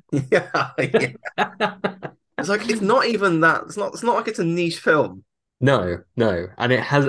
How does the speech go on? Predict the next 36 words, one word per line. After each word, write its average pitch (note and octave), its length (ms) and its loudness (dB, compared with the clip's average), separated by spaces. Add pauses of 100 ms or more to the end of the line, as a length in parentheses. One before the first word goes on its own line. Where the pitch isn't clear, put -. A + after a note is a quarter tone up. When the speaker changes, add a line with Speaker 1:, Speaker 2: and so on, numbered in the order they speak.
(100)
Speaker 2:
it C3 120 0
had, C3+ 200 -8
the C#3 60 -4
costume D#3+ 420 -2
had C3 360 0
the B2+ 100 4
logos A#2 540 4
on F2+ 120 -4
it F2 120 -10
and F2+ 120 -14
stuff G#2 220 -6
like D3 80 4
Speaker 1:
Yeah, C3 60 4
it - 40 -2
Speaker 2:
that. - 160 0
Speaker 1:
did. D#3 240 0
It, C#3+ 200 -2
it D3 160 0
did. D#3+ 180 6
It - 40 0
Speaker 2:
Yeah. - 60 -4
Speaker 1:
had - 100 -6
the C3 60 -6
proper D#3 240 -2
logos, B2+ 440 -2
yeah. G#2+ 200 0
Speaker 2:
Yeah. F2+ 260 -4 (1400)
Speaker 1:
Yeah. F#2+ 160 -6 (120)
Speaker 2:
<laughs> - 800 -10 (1300)
Speaker 1:
Funny, G2+ 240 -6
though. F#2 140 -16 (680)
Speaker 2:
Oh, B2 160 6
yeah. A2 100 6
Speaker 1:
So, E3 120 4
Speaker 2:
Yeah, D#3 300 -2
definitely. F#2 420 -8